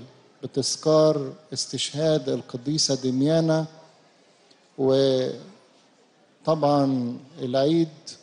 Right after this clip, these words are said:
عرس قانا الجليل. بنيجي علشان خاطر نطلب شفاعة الشهيدة دميانة والأربعين عذراء، وفي نفس الوقت جايين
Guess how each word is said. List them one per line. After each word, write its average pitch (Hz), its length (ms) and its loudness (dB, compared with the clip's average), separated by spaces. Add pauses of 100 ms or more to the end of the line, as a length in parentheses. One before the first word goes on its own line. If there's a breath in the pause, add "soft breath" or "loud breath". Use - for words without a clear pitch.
(580)
عرس 139 400 2
قانا 147 340 0
الجليل. 147 600 0 (1400 soft breath)
بنيجي 180 520 0
علشان 156 480 -2
خاطر 165 680 2 (500)
نطلب 151 440 -2
شفاعة 151 600 0
الشهيدة 143 580 -2
دميانة 139 680 0
والأربعين 135 520 -2
عذراء، 143 600 0
وفي 156 220 -4
نفس 196 280 -2
الوقت 175 400 -2
جايين 165 520 -2